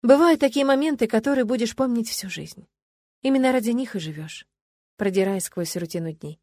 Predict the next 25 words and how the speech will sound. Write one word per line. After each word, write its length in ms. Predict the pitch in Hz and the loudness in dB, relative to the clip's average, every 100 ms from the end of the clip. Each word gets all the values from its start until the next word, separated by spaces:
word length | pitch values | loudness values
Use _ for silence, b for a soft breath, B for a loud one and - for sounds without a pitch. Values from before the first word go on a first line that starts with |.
| _ _ _ _ _ | _ _ _ _ _
Они 200 | 269 262 | 0 0
вспыхивают 500 | 220 277 226 220 220 | 0 -2 -2 0 2
ярко 300 | 233 233 233 | 2 0 0
и 40 | 180 | -4
заставляют 500 | 185 196 196 208 - | -4 -2 0 -2 -2
почувствовать 560 | 185 220 208 190 185 | -4 -4 -6 -6 -8
себя 200 | 190 190 | -4 -4
по-настоящему 640 | 185 180 - 196 190 196 185 | -4 -6 -4 -4 -4 -4 -4
живой 220 | 175 185 | -4 -4
настоящей, 680 | 185 - 190 208 - - _ _ _ _ _ | -6 -6 -8 -8 -12 -16 _ _ _ _ _
счастливой 520 | - 226 - 240 247 180 | -8 -6 -2 -2 0 -2
и 20 | |
наполненной 540 | 170 233 233 190 165 | -2 -4 -2 -2 -4
жизненной 400 | 165 202 175 156 | -4 -6 -6 -8
энергией. 420 | 156 175 - 175 _ _ _ _ _ _ _ | -10 -12 -14 -20 _ _ _ _ _ _ _
Их 120 | 269 - | -6 -2
хочется 360 | 311 294 - | -2 -2 -4
вспоминать, 600 | 247 269 269 254 165 - | -2 0 0 0 -4 -4
переживать 460 | 202 196 202 202 185 | -2 0 2 0 0
заново, 360 | 220 226 202 - _ _ - | -2 -2 -4 -12 _ _ -8
смаковать 560 | 240 226 226 233 226 | -2 0 0 -2 -4
как 160 | 214 202 | -6 -4
самую 280 | - 262 226 | -2 -2 -2
вкусную 380 | - 208 202 | -4 -6 -6
конфету. 520 | 190 170 156 - - | -8 -10 -12 -18 -20